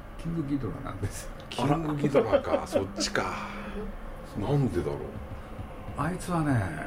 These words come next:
Speaker 1: なんかいい感じだったんですよね。これでね、もう一つあるのがね、その怪獣もののね、まあ、当時二本立てじゃないですか。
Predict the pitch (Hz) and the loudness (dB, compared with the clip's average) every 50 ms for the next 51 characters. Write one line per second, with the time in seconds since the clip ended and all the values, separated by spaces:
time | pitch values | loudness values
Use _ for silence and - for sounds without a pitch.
0 | - - - - - - - - 113 127 143 135 - - 95 131 147 - - 98 | -6 -8 -10 -10 -12 -12 -8 -4 -4 -2 -2 -2 -2 0 2 0 2 2 -2 -2
1 | - 85 87 - - - 87 85 - - 87 82 87 90 85 78 - - - - | -4 -4 -6 -8 -8 -8 -10 -8 -8 -8 -8 -8 -8 -6 -6 -8 -8 -8 -8 -8
2 | - - - - - - - - - - - - - 127 143 160 165 151 147 135 | -10 -10 -10 -12 -12 -12 -12 -12 -12 -12 -10 0 4 4 6 6 6 6 8 8
3 | 113 101 - - - 226 254 254 277 233 170 104 90 85 80 82 80 - - - | 6 6 4 2 4 4 4 4 4 4 4 2 2 2 0 -4 -4 -4 -4 -4
4 | 76 - - - - - - - - - - - - - - - - - - - | -4 -6 -8 -10 -10 -12 -12 -14 -14 -12 -10 -10 -10 -10 -8 -8 -6 -6 -4 -6
5 | - - 175 214 226 226 226 214 196 196 190 180 180 175 165 170 165 185 226 277 | -4 -2 -2 -2 -2 -2 -2 -2 -2 -2 -2 -2 -2 -2 0 0 0 0 0 0
6 | 285 - - - - 117 107 - 202 190 135 92 82 90 107 120 165 185 190 170 | -2 -2 -6 -6 -4 -2 0 0 0 0 0 0 2 2 2 2 2 0 -4 -4
7 | 160 160 147 135 - - - - - - | -2 -2 0 0 -2 -2 -6 -10 -10 -10